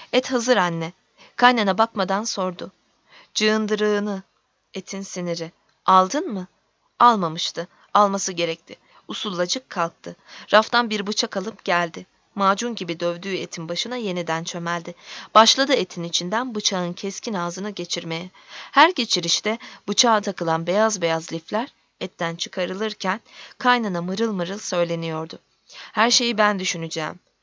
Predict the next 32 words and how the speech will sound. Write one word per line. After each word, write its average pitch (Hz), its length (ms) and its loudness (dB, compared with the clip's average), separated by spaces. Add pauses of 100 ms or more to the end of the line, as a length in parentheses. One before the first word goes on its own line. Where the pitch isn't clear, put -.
(140)
Söylesem 214 640 0
bir 214 140 -6
türlü, 180 460 -6 (300)
söylemesem 190 720 -2
bir 185 140 -6
türlü. - 340 -12 (560)
Bizim 247 240 2
eve 285 180 4
geleli 180 360 0
on 233 240 -2
bir 208 80 -2
sene 165 260 -6
oluyor 160 360 -4
kızım." 202 360 -12 (400)
Biraz 262 240 -2
kafanı 208 360 -6
işletsen 185 500 -4
olmaz 233 440 -8
mı? 180 100 -8 (440)
"Et 262 160 2
hazır 220 280 0
anne." 170 320 0
diyorsun. 175 480 -6 (500)
Bir 269 120 4
etin 262 340 -2
iyice 214 300 -2
hazır 190 320 -4
olması, 170 540 -6 (280)
cığındırığının 185 840 -2
alınmasıyla 180 640 -4
olur. - 320 -12 (200)
Sen? 240 320 -4